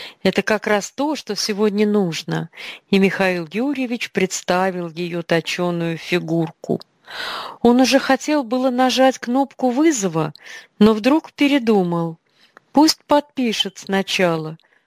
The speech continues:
потом буду звонить, вдруг сглажу". Сергей Туров, который из-за огромной важности проводимого мероприятия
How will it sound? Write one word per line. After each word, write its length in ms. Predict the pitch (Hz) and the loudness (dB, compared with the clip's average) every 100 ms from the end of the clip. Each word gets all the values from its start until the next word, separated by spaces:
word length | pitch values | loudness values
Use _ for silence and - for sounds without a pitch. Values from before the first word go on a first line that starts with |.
| _ | _
потом 420 | 247 277 330 254 | 2 2 2 2
буду 260 | 190 196 180 | 0 -4 -4
звонить, 760 | - 175 190 180 165 - - - _ | -2 0 2 2 -2 -6 -12 -16 _
вдруг 380 | - 185 302 349 | 0 4 4 4
сглажу". 840 | 220 190 214 202 165 147 156 160 165 _ _ _ _ _ - - - - | -2 2 4 4 2 -2 -10 -12 -18 _ _ _ _ _ -20 -20 -16 -4
Сергей 460 | - 214 202 269 | 0 0 0 -4
Туров, 640 | - 302 349 214 143 - - _ _ _ | -4 -6 -4 -4 -8 -14 -20 _ _ _
который 480 | - 190 254 269 277 | -2 0 2 2 2
из-за 460 | - 220 196 226 247 | -2 -6 0 2 2
огромной 480 | 214 269 277 240 | 2 -2 -2 -4
важности 640 | 233 247 214 - 180 - 180 | -2 0 0 -2 -10 -12 -12
проводимого 800 | - 202 214 208 240 226 208 202 | -6 0 2 2 0 -2 -2 -4
мероприятия 960 | 196 208 208 220 214 220 180 - 185 | -4 -4 -2 0 2 2 -2 -10 -14